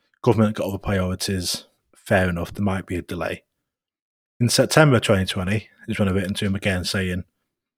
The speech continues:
"Okay, what's happening? It's now been six months. Still not got anything." So every few months, we just sort of ask him again,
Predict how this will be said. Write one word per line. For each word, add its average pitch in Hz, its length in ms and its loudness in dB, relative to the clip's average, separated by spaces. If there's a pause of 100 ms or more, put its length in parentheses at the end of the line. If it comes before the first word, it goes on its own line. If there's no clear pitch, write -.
(500)
"Okay, 101 140 2
what's 104 160 2
happening? 104 340 0 (300)
It's 101 180 -6
now 95 100 0
been 92 140 -2
six - 240 -4
months. - 300 -4 (680)
Still - 200 -4
not 95 100 -6
got - 100 -8
anything." 110 300 -4 (1400)
So 110 380 4
every 131 180 8
few 123 200 6
months, 107 320 4
we 107 60 0
just 104 240 2
sort 95 260 0
of 90 160 -6 (140)
ask - 260 -2
him 90 100 -4
again, 87 320 -4